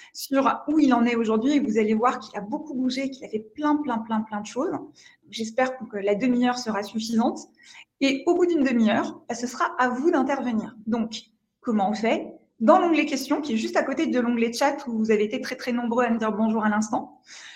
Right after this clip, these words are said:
vous allez pouvoir poser vos questions au médecin en chef Luc. Comment on fait pour poser une question ? On me donne son prénom, son âge, l'école, euh, le lycée dans lequel vous êtes.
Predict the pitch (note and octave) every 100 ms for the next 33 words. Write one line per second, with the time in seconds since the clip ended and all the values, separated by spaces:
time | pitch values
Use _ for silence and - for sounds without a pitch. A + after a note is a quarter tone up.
0 | - A#3 D#4 D#4 D#4 D#4 C4 C4 - B3+
1 | C#4 C4 A#3 B3 - C#4+ - - _ _
2 | _ _ _ _ C#4+ C#4+ C#4+ C#4+ B3+ C4+
3 | C4+ - - - - _ _ _ - D4
4 | C4 B3+ D4+ G#3 G#3+ A3+ G#3+ A3 A3 A3
5 | A#3+ - - - - - - - C4+ C#4+
6 | A3 G#3+ - F4+ F4 B3+ C4+ - - -
7 | _ _ _ - E4+ D#4+ C4 D#4+ D4 -
8 | - _ _ _ _ B3 B3+ C4+ C#4+ -
9 | D#4 D#4 D4+ C#4 - A#3 A3 A3+ B3 B3+
10 | C#4+ D#4+ C4+ B3+ B3 A#3+ B3+ A#3 A#3 A3
11 | - - -